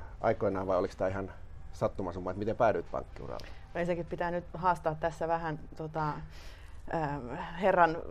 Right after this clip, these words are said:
Speaker 2: ku-, ehkä vähän
Speaker 1: No,
Speaker 2: suppeata
Speaker 1: olit myöskin, oli-,
Speaker 2: käsitystä,
Speaker 1: olit
Speaker 2: että
Speaker 1: myöskin,
Speaker 2: mennä-
Speaker 1: olit, olit myöskin <laughs> tuota, eduskunta-avu-,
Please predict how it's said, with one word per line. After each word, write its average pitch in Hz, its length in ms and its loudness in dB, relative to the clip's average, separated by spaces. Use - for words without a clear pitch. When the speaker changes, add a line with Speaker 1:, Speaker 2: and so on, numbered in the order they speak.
Speaker 2:
ku-, - 200 -4
ehkä 196 340 4
vähän 196 140 6
Speaker 1:
No, 143 120 8
Speaker 2:
suppeata 143 300 12
Speaker 1:
olit 139 80 12
myöskin, 156 280 12
oli-, 151 100 12
Speaker 2:
käsitystä, 165 180 12
Speaker 1:
olit 156 80 12
Speaker 2:
että 147 140 10
Speaker 1:
myöskin, 151 260 10
Speaker 2:
mennä- 143 340 10
Speaker 1:
olit, 139 200 10
olit 139 200 10
myöskin 143 300 10
<laughs> - 100 0
tuota, 160 220 10
eduskunta-avu-, 123 800 8